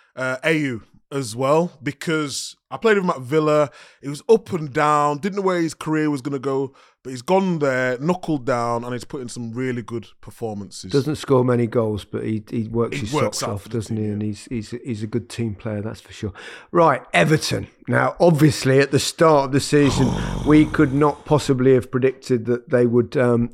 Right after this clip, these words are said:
Speaker 2: lose ten points, be docked ten points, I should say. Uh, I said they'd have a tough season, but will avoid, uh, relegation.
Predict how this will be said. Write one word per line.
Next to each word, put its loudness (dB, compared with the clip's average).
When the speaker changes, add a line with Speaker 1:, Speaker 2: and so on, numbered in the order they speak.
Speaker 2:
lose 4
ten 0
points, -2
be -4
docked -2
ten -2
points, -6
I -2
should -4
say. 0
Uh, 2
I 4
said 0
they'd 2
have 2
a 0
tough 0
season, 0
but -2
will 4
avoid, 4
uh, -4
relegation. 0